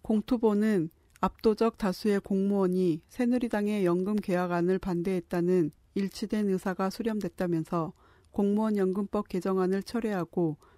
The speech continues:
공적연금 강화, 범국민 사회적 합의체를 구성하라고 새누리당과 정부에 촉구했습니다. 이어 국민복지살처분, 불통 정권에 대한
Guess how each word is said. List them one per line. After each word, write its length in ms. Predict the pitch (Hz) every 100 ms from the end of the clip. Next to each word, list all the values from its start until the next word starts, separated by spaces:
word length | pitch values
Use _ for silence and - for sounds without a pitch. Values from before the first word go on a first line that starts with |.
| _
공적연금 760 | - 196 - 220 208 196 208 202
강화, 420 | 175 170 170 151 - _ _
범국민 680 | - 208 208 202 196 208 214
사회적 500 | 240 226 220 220 -
합의체를 480 | 220 226 - 196 196
구성하라고 840 | 185 175 202 196 175 170 196 180 - - _
새누리당과 720 | - 247 247 233 208 185 202 202
정부에 500 | 196 170 180 190 196
촉구했습니다. 1040 | - 240 - 214 214 196 165 156 160 165 _ _ _ - - - _
이어 420 | 190 196 196 170 - _ _
국민복지살처분, 1400 | - 214 220 233 220 - - 220 220 - 202 185 180 151 - _ _
불통 380 | - 202 - 240
정권에 520 | 220 190 - 214 208
대한 500 | 196 185 190 180 160